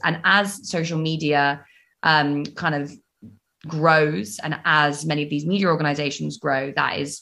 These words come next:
going to become truer. There are only a few standard,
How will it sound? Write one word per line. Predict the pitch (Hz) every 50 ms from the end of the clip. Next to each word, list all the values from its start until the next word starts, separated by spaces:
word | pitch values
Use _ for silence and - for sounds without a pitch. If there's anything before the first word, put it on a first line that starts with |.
| _ _ -
going | 160 143 143 143
to | 143 156
become | 156 143 - - 160 147 143
truer. | 143 - - 190 196 185 147 139 151
There | 151 151 151 151
are | 147 147 147 151 151 - - - - _ _ -
only | - 185 214 240 233 214 196 170
a | 156 151
few | - - - - 180 190 233 233 190 151 143 139 139 139 147 165 - _ _ _ -
standard, | - - - - 185 170 185 202 202 190 170 165 156 156